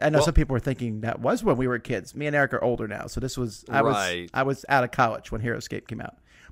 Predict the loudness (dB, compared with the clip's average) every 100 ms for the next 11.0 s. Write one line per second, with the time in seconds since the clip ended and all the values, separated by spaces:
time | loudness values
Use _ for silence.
0 | 8 10 10 8 8 8 2 -10 _ _
1 | _ -8 0 6 6 6 4 2 2 0
2 | -4 -4 -6 -20 -20 _ _ _ _ _
3 | _ _ _ _ _ 2 2 0 _ 6
4 | 10 10 8 -2 _ _ -2 2 4 4
5 | 4 4 2 2 2 4 4 4 4 4
6 | 6 4 0 -2 -10 _ 0 2 2 0
7 | 0 0 -2 4 6 6 6 0 0 0
8 | 0 -2 -4 -2 -2 -2 2 2 4 4
9 | 4 4 6 4 0 0 0 0 -2 -2
10 | -2 -2 -2 -6 -4 -4 -4 -6 -8